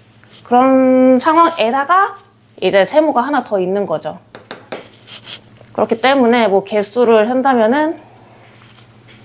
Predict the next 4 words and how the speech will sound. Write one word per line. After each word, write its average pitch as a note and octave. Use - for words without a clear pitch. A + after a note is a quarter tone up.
이렇게 A#3+
되지 G3
않을까 F3
싶습니다. G#3+